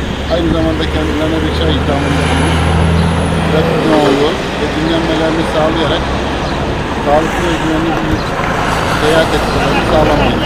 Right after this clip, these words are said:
Temel amacımız meydana gelen hasarlı kazalarımızı, yaralamalı kazalarımızı en az seviyeye indirmek.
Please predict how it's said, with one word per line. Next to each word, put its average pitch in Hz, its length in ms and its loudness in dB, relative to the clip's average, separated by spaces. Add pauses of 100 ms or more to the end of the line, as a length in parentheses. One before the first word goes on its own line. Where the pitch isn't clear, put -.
(680)
Temel 262 320 0
amacımız - 480 -2
meydana 165 460 0
gelen 143 220 -2 (260)
hasarlı 160 440 -2
kazalarımızı, - 640 2 (440)
yaralamalı 151 460 -2
kazalarımızı 143 680 -4
en 160 120 -2
az 139 160 -4
seviyeye 139 380 -2
indirmek. - 380 -2